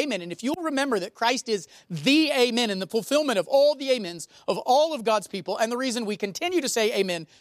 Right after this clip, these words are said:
to his glory, then every time you say amen, you'll think about Jesus.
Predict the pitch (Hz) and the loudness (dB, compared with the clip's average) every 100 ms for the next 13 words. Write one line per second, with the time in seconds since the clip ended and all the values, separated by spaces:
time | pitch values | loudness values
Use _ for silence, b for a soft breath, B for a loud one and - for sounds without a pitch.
0 | - 330 349 320 220 269 277 226 170 151 | 0 4 4 2 -2 2 4 4 0 -4
1 | 156 _ _ _ _ _ 170 185 240 226 | -8 _ _ _ _ _ -4 -2 -2 -2
2 | 208 196 190 175 202 190 147 151 147 139 | -4 -4 -4 -2 -2 -4 -6 -8 -10 -10
3 | 143 160 143 135 - - | -10 -10 -16 -18 -20 -20